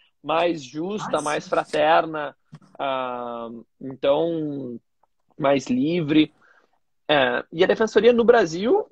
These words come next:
Speaker 1: faz esse papel muito de, de colocar os direitos humanos, ah, à prova. Então, acho muito, muito interessante, muito bonito todo esse, esse trabalho.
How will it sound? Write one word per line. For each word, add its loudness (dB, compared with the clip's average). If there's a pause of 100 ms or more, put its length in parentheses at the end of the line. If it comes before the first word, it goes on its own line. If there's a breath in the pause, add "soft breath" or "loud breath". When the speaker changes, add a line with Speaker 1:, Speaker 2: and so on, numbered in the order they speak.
Speaker 1:
faz 0
esse -4
papel 4
muito -6 (100)
de, -6
de -14
colocar 6
os -2
direitos -4
humanos, -8 (320)
ah, -6
à -2
prova. 4
Então, -12
acho -16
muito, -6
muito -8
interessante, 0
muito 0
bonito 2
todo -4
esse, -6
esse -18
trabalho. 0